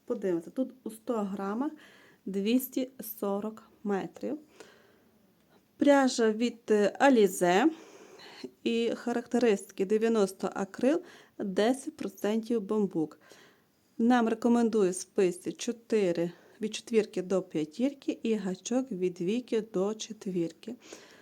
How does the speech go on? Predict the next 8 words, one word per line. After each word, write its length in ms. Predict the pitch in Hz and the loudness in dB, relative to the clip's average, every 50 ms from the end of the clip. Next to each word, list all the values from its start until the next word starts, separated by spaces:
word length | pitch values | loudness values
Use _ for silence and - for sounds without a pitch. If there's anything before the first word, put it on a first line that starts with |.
| - _ _ _ _ _ _ - - - - _ _ | -20 _ _ _ _ _ _ -16 -16 -16 -16 _ _
Також 380 | - 226 220 220 247 233 233 220 | -2 -2 -2 2 2 2 2 2
дозволене 540 | 208 214 208 208 202 208 214 208 196 190 185 | 0 -4 -4 -2 -2 0 2 4 4 4 2
прасування 920 | 190 - 180 180 - - - 180 175 185 202 208 202 202 196 190 185 180 180 - | 2 -2 -4 -4 -4 -4 -6 -4 -2 0 0 2 2 4 4 4 4 2 0 -6
при 240 | - - 190 185 - | -6 -2 -2 -2 0
одиниці 800 | - - 160 165 165 165 175 190 240 294 294 - - 285 - - - | 0 -2 -2 -2 0 0 2 2 0 -2 -4 -4 -10 -10 -10 -4 -4
і 180 | 196 220 240 | -2 -2 -2
ручне 480 | 233 196 185 - - - 175 180 185 190 | -2 -4 -4 -6 -4 -2 -2 -2 -2 -2
прання. 560 | 190 - - 196 190 180 170 165 156 160 170 | -4 -4 -2 0 0 2 0 -2 -2 -4 -8